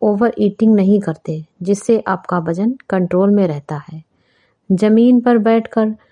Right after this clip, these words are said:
भोजन करने से आपका शरीर तनाव से दूर रहता है और डिप्रेशन का खतरा कम रहता है।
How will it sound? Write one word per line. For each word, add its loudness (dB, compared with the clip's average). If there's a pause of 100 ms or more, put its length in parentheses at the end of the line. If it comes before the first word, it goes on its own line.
(300)
भोजन 2
करने 2
से -4 (440)
आपका -2 (360)
शरीर 2
तनाव 2
से 0
दूर 0
रहता -2
है -8 (220)
और -2 (440)
डिप्रेशन 2
का -4
खतरा -6 (240)
कम 0
रहता -6
है। -14